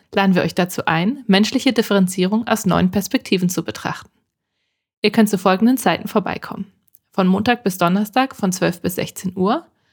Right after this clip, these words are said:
an zwei Samstagen, dem achtundzwanzigsten Juni und fünften Juli, ebenfalls von zwölf bis sechzehn Uhr und am Tag der offenen Universität, dem neunundzwanzigsten Juni, von neun bis fünfzehn Uhr.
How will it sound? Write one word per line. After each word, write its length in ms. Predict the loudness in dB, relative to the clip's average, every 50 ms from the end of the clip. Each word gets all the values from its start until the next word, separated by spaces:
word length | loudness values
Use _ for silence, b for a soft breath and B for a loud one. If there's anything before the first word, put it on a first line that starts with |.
| _ _ _ _ _ _ _ _
an 140 | 0 0 0
zwei 240 | 0 2 2 2 4
Samstagen, 680 | 2 2 0 0 -2 0 0 0 0 0 -2 -4 -4 0
dem 180 | 0 0 2 0
achtundzwanzigsten 760 | -2 -4 -4 -6 -4 -2 -2 -2 -2 -2 -4 -6 -4 -4 -2
Juni 340 | -2 0 0 0 0 0 0
und 180 | -2 -2 -2 0
fünften 380 | 0 0 0 0 -2 -4 -6
Juli, 420 | -4 -2 -2 -2 -2 -2 -2 -4 -2
ebenfalls 500 | 0 0 2 2 0 0 -2 -4 -4 -4
von 160 | -4 -2 -4 -2
zwölf 280 | 0 -2 -2 -2 -4
bis 120 | -6 -2 -2
sechzehn 420 | -2 -2 -2 -6 -8 -8 -6 -4
Uhr 280 | -4 -4 -4 -4 -6 _ _ _ _ _ _ _ _ _
und 180 | -2 -2 0 0
am 120 | -2 -2
Tag 240 | -2 -2 -2 -2 -2
der 100 | -4 -4
offenen 300 | -2 -2 -2 -2 -2 0
Universität, 920 | 0 0 0 0 0 -2 -2 -2 -4 -4 -4 -6 -6 -6 -6 -12 _ 2
dem 120 | 2 4 6
neunundzwanzigsten 720 | 6 4 4 2 2 0 0 -2 -2 -6 -8 -6 -4 -2
Juni, 320 | 0 0 2 2 0 0
von 200 | -2 -2 0 2
neun 240 | 2 2 2 2 0
bis 200 | -2 -4 -4 -2
fünfzehn 420 | -2 -2 -2 -2 -6 -10 -10 -10 -8
Uhr. 240 | -8 -8 -8 -8